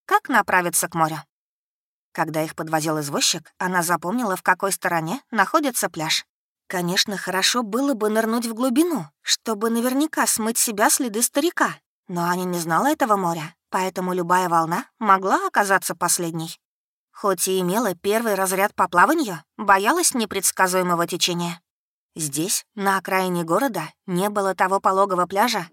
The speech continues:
как на городской набережной. Кругом скалы и огромные валуны, а вместо белого песка — галька. Но зато много закрытых лагун со спокойной водой, где можно было поплавать, не боясь чужого взгляда. Об этом рассказал извозчик,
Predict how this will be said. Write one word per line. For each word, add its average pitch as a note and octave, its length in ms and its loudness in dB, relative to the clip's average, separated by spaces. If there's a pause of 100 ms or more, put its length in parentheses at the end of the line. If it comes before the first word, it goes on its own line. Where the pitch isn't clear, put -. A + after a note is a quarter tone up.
как F#3+ 200 4
на G3 120 -4
городской G3 480 0
набережной. E3+ 680 -2 (380)
Кругом E3 400 2
скалы E3+ 560 -2
и F#3+ 80 -2
огромные A#3 520 2
валуны, E3 440 -2 (260)
а E3+ 160 -2
вместо E3 380 -4
белого E3 360 0
песка — E3+ 380 -4 (180)
галька. A#3 520 -2 (460)
Но F3 200 0
зато E3 320 -2
много F3 380 0
закрытых F3 520 -2
лагун F3+ 320 2
со G3+ 120 -2
спокойной G3+ 520 -2
водой, B3 460 0 (140)
где F3 240 -2
можно E3+ 320 0
было D#3+ 240 0
поплавать, E3+ 640 0
не G3 180 -4
боясь F#3 380 2
чужого F#3 400 2
взгляда. D#3 500 0 (480)
Об D#3+ 160 2
этом D#3 460 -4
рассказал F3+ 600 2
извозчик, E3 560 -2